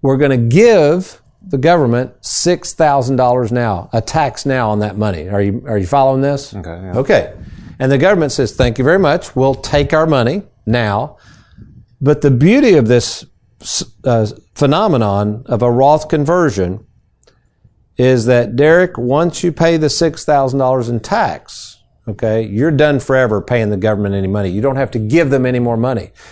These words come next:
Speaker 1: And if that account were to grow to two, three hundred thousand dollars over your lifetime and eventually you pass away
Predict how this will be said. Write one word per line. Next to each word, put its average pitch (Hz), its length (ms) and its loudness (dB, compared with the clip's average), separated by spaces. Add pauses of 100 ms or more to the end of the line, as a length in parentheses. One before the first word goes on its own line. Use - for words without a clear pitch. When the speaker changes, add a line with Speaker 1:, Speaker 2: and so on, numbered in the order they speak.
(140)
Speaker 1:
And 139 140 0
if 139 100 2
that 202 160 4
account 185 400 -2
were 143 140 0
to 135 40 0
grow 143 260 2
to 104 240 0 (100)
two, 147 180 0
three 151 240 0
hundred 143 220 -2
thousand 139 300 0
dollars 135 280 0
over 135 160 0
your 127 140 2
lifetime 143 480 -2
and 113 80 -2
eventually 131 440 -2
you 120 80 0
pass 139 300 0
away 147 440 2